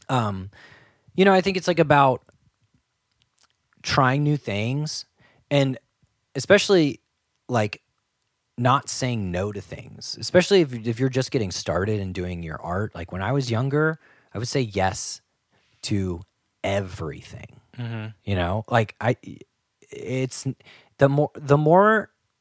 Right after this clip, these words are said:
Speaker 1: you try, the more you will discover what works for you and what doesn't work for you. You know, I, I'm not saying, like,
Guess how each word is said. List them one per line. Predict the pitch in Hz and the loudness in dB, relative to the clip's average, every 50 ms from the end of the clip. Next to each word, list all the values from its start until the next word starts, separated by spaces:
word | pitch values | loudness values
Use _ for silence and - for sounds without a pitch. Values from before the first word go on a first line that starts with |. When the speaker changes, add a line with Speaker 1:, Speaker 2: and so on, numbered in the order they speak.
| _ - | _ -14
Speaker 1:
you | 123 120 127 139 135 | -10 -4 -4 -4 -2
try, | - - - 160 151 165 147 117 98 95 95 98 - | -2 0 2 4 4 6 6 4 4 2 0 -2 -4
the | - 120 117 | -4 -2 -2
more | 110 110 117 123 131 | 0 2 2 2 2
you | 131 123 117 113 113 113 113 110 104 - - | 0 0 0 0 0 0 0 -2 -4 -8 -12
will | _ - - - - 98 110 113 107 104 104 | _ -20 -18 -16 -12 -4 -2 -2 0 0 -2
discover | 101 107 101 - - - - 120 117 113 110 104 101 98 | -4 -6 -8 -8 -4 0 0 0 2 0 0 0 0 -2
what | 87 67 92 98 104 101 - _ 82 - _ | -4 -4 -2 -2 -2 -2 -4 _ -20 -20 _
works | - 98 104 113 - - | -6 -6 -6 -6 -8 -12
for | - - 110 | -8 -6 -4
you | 98 95 95 | -4 -2 -4
and | 92 90 | -4 -4
what | 85 82 80 - | -6 -8 -8 -6
doesn't | - 98 104 101 92 73 | -4 -4 -4 -4 -4 -8
work | - 64 73 - | -10 -14 -18 -18
for | - - 69 | -18 -18 -16
you. | 58 57 - - - - _ _ _ - - - _ _ _ | -16 -14 -16 -16 -16 -18 _ _ _ -20 -20 -20 _ _ _
You | - 95 92 | -8 -6 -4
know, | 85 80 78 80 78 | -4 -4 -6 -8 -8
I, | - 107 113 113 | -6 -6 -6 -4
I'm | - 131 147 | -2 0 2
not | 160 165 143 | 2 2 2
saying, | - 156 147 135 127 | 2 0 0 0 0
like, | 120 113 107 101 - | -2 -2 -2 -4 -6